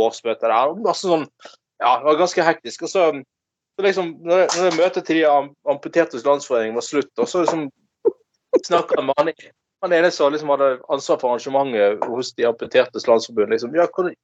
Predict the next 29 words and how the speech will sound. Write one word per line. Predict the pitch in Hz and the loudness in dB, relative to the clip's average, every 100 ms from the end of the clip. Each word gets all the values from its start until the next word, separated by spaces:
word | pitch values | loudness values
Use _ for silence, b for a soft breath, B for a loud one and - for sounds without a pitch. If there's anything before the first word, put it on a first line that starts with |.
| - | -2
ja, | 202 185 170 - 165 | 2 2 2 -2 -8
hvordan | 180 175 | 0 0
gikk | 180 - | 0 0
det | |
dere? | 135 123 | -2 0
Er | 147 143 | 0 0
dere | 151 | -6
fornøyd, | - 151 160 147 120 | -6 0 4 4 2
liksom?» | 113 - 110 | -2 -4 -8
Og | 104 - _ _ _ _ _ _ | -8 -12 _ _ _ _ _ _
så | - | -6
sier | 185 151 | -2 -2
han, | - | 0
«Ja, | 190 190 - 185 | 0 -2 -4 0
jo, | 226 262 247 | 0 2 2
jo, | 226 214 175 | 2 0 -2
kjempefornøyd, | 165 214 214 190 - 151 139 | -4 -4 -4 -6 -2 0 2
ja, | 170 156 | 0 0
utrolig | 180 180 220 185 - 151 | 0 -2 -2 -4 -2 -2
bra. | 160 151 B B - | 2 2 B B -6
Det | - | -2
eneste | 233 247 - 175 | 0 0 -4 -2
var | 202 190 151 | 0 2 0
at, | 135 _ - | -2 _ -8
eh, | 156 139 135 127 123 | -2 2 2 2 0
lyden | 180 175 117 120 | -4 -4 -6 -10
skurret | - 143 147 165 143 _ 139 | -6 -2 0 0 0 _ -4
en | 123 123 | -2 2
del. | 110 101 | 2 0